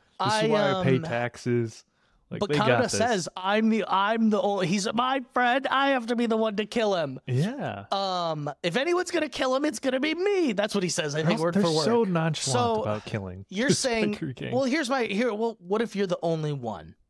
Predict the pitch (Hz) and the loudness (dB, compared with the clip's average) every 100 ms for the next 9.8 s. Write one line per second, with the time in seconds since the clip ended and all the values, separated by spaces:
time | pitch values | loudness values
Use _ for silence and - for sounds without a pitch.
0 | _ - 127 117 104 95 73 - _ _ | _ -12 -10 -10 -12 -14 -14 -20 _ _
1 | _ _ _ _ _ _ _ _ - 107 | _ _ _ _ _ _ _ _ -18 -14
2 | 98 92 90 _ _ _ _ - 110 104 | -14 -16 -20 _ _ _ _ -8 -4 0
3 | 110 127 117 117 120 113 113 - - _ | 4 4 2 0 0 -2 -6 -12 -20 _
4 | - - 143 143 - 117 90 - 143 - | -6 -2 -2 -2 -2 -2 -2 -6 -8 -8
5 | - - 156 - 196 190 147 185 165 123 | -12 -10 -8 -2 0 2 2 0 -2 -2
6 | 147 147 - 123 113 - - - _ 277 | -2 -4 -4 -6 -6 -14 -20 -20 _ 2
7 | 262 226 226 247 277 269 247 247 233 220 | 2 2 -2 -2 0 0 0 2 2 2
8 | 202 190 226 185 196 170 190 185 170 160 | 0 0 -2 0 -2 0 2 2 0 -2
9 | 160 151 - 151 139 127 113 107 | -2 -4 -4 -2 -2 -2 -8 -12